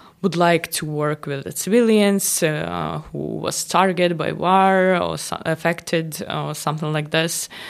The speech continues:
So maybe that's why I don't have this, like, really, really dangerous experience ex-, exactly at the front line. And I guess also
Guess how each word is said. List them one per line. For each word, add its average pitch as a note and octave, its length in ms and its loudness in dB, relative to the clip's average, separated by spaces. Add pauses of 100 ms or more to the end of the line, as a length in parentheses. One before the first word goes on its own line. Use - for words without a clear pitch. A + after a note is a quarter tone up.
(300)
So D#3 420 0 (160)
maybe F#3 400 4
that's E3 400 -2
why F#3 320 4
I D#3+ 80 0
don't D#3 180 0
have D#3 560 -2
this, D#3 360 -4
like, D3 400 -6 (1080)
really, G3+ 260 6
really E3 260 4
dangerous D#3+ 580 2
experience G#3+ 760 2 (200)
ex-, - 400 -4 (260)
exactly E3 520 2
at D3 100 0
the D3+ 80 -8
front D3+ 380 -4
line. G#1+ 340 -6 (240)
And F3+ 120 2
I F3+ 120 2
guess A3 440 2 (120)
also G3 680 0